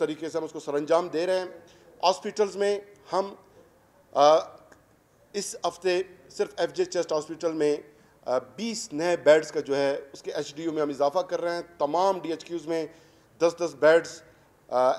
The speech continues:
एचडीयू का इजाफा होगा, fully equipped होगी instrument के साथ, तमाम मॉनिटर और oxygen की facility। तमाम बलूचिस्तान में इस वक्त हमने, आ, oxygen के cylinders जो है provide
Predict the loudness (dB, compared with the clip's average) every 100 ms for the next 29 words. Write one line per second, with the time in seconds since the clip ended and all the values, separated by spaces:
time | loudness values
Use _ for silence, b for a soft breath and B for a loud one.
0 | -2 -6 -8 -4 0 2 2 4 4 2
1 | 2 2 0 -2 -2 -2 -4 -10 -4 -4
2 | -2 -4 -8 -8 -8 -8 -10 -12 -2 0
3 | 0 -2 -2 -2 -2 -4 -4 -4 -2 -2
4 | -4 -6 -10 -12 -12 -10 -8 -8 -10 -10
5 | -10 B B B -2 2 6 4 4 -2
6 | -2 -2 -2 -2 -8 -10 -10 -6 -6 -4
7 | -4 -6 -8 b b b -6 -2 -2 -2
8 | -6 -2 -2 -2 -6 -4 0 0 -2 -4
9 | -2 -4 -4 0 2 2